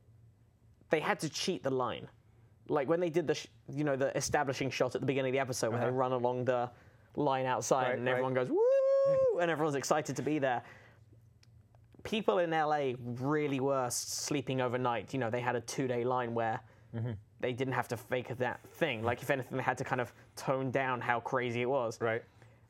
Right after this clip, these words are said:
Speaker 1: London, they were getting crew to stand in the, like, they were
Speaker 2: <laughs>
Speaker 1: definitely, and they had extras dressed up in costumes. There was, like, a guy dressed as a Beefeater and someone else dressed as, like, the Queen or whatever, um, just as a little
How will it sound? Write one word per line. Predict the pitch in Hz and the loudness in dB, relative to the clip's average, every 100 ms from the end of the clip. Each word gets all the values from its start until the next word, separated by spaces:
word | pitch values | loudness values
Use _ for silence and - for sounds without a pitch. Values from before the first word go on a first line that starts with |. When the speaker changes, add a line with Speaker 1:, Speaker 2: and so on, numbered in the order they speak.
| - | -2
Speaker 1:
London, | 156 170 175 151 143 | 0 2 2 0 0
they | 151 156 | 0 0
were | 151 139 - - | 2 0 -4 -2
getting | 131 127 120 120 117 - - | 0 0 0 -2 -4 -10 -16
crew | - - 131 123 123 | -12 -2 0 0 -2
to | 120 120 | -2 -2
stand | - 135 120 120 | -2 -2 0 0
in | |
the, | 120 | 0
like, | 120 131 135 | 2 0 2
they | 151 | 0
were | 147 135 | 2 2
Speaker 2:
<laughs> | 165 | 2
Speaker 1:
definitely, | 151 160 147 135 135 - - | 2 0 0 -2 -4 -4 0
and | 156 | 2
they | |
had | 143 151 - | 2 0 0
extras | 160 - 127 165 151 | -2 -2 0 0 0
dressed | - 151 147 - | 0 0 0 -2
up | 151 | 0
in | 151 139 | 0 0
costumes. | - 151 - 147 143 | 0 0 0 -2 0
There | 131 | 0
was, | 131 | 0
like, | 131 | 0
a | 147 | 0
guy | 117 135 | 0 0
dressed | 135 143 - | 0 0 0
as | |
a | 110 | -2
Beefeater | - 139 - 139 131 139 | -2 -2 -2 -2 0 0
and | 123 | 0
someone | 127 131 131 | 0 0 2
else | 135 131 | 0 0
dressed | - 135 - | 0 -2 0
as, | 139 - - - - - | -4 -4 -16 -20 -8 -4
like, | 139 | -2
the | - | -2
Queen | 135 - 147 135 139 | -2 0 0 2 2
or | |
whatever, | 135 131 131 127 127 127 - - 120 | 2 2 2 2 2 0 -2 -4 -2
um, | 139 127 131 - - - - - - - - - - - - - - | 0 0 -4 -6 -16 -20 -20 -20 -20 -20 -20 -20 -20 -20 -20 -16 -6
just | 139 131 | -2 0
as | 131 | 0
a | 127 | 0
little | - 131 | 2 0